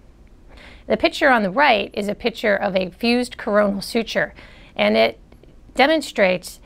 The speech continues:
the compensatory cranial remodeling as a revol-, as a result of the,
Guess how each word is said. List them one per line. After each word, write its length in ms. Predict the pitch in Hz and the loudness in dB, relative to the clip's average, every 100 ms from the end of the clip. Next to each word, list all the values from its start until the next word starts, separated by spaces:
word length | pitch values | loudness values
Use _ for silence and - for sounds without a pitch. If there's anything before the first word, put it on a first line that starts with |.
| - - | -20 -16
the 180 | 196 214 | -2 -2
compensatory 1040 | - 226 220 247 262 254 - 226 202 190 - | -2 -6 -2 0 0 -4 -2 2 2 0 -4
cranial 680 | - 233 226 220 208 202 190 | -2 2 2 4 4 4 4
remodeling 720 | 214 208 202 214 214 190 180 - | 2 2 4 4 4 0 0 -4
as 160 | 190 | -4
a 60 | 190 | -4
revol-, 420 | 190 185 202 - | -4 2 2 4
as 200 | 220 214 | 2 2
a 60 | 208 | 2
result 480 | 196 185 254 240 - | -2 2 4 4 0
of 140 | 185 | -4
the, 160 | 202 | -4